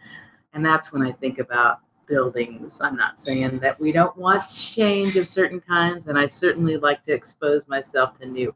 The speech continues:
art and things like that. But I'm a huge fan of historic buildings and the culture that's represented, you know, walking through my home and realizing that since the eighteen eighties,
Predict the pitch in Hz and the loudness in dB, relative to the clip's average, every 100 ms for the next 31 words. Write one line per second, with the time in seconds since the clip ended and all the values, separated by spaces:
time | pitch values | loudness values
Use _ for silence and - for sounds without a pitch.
0 | - 151 208 147 - _ _ 131 123 - | -2 0 2 0 -4 _ _ -16 -14 -10
1 | 117 _ 131 120 120 _ - _ - _ | -10 _ -4 -2 -2 _ -20 _ -20 _
2 | _ 127 131 131 127 - - 196 175 156 | _ 2 4 4 -2 -8 -14 -2 0 2
3 | 151 147 139 - 147 135 131 131 131 131 | 2 2 -2 -6 -2 0 2 2 2 2
4 | 127 127 123 - _ - _ - 202 254 | 0 2 0 -6 _ -20 _ -10 2 2
5 | 254 - 247 190 131 123 - - 143 143 | 2 -2 0 2 0 -4 -14 -8 -2 2
6 | 143 - 165 165 - 135 120 131 131 127 | 2 0 0 0 -2 -2 -2 0 -4 -6
7 | - 135 - 127 - 123 120 113 - 127 | 0 -2 0 -4 -4 -6 -6 -6 -12 -18
8 | 123 123 127 131 139 147 139 - 139 135 | -8 -6 2 4 4 0 -6 0 2 2
9 | 127 131 127 131 127 123 120 120 120 123 | 2 -2 0 -2 -2 -4 -6 -8 -6 -2
10 | 123 123 120 123 123 123 - - - - | 2 2 0 -6 -4 -4 -6 -18 -20 -20
11 | _ _ _ 151 147 147 139 143 143 - | _ _ _ 0 2 -2 2 2 0 -2
12 | 139 135 - 139 131 127 127 131 - - | -2 -2 2 2 2 -2 -4 -6 -8 -10